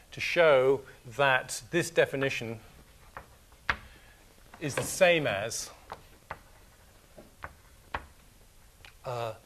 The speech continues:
f of q is equal to F naught times the identity plus F one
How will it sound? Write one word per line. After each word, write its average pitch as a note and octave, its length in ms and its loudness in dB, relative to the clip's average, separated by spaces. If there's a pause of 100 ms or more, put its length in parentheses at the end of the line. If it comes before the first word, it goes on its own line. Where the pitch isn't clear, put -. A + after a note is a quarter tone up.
(1120)
f C#3 180 0
of A2+ 160 -12
q A#2 480 -4 (1400)
is D#3 240 -6
equal A#2+ 520 -6
to A#2+ 500 -2 (880)
F D3 200 2
naught B2+ 280 -2
times A#2+ 260 -4
the A2+ 140 -6
identity B2+ 840 -2 (460)
plus B2 340 -2
F C3+ 260 0
one B2 440 0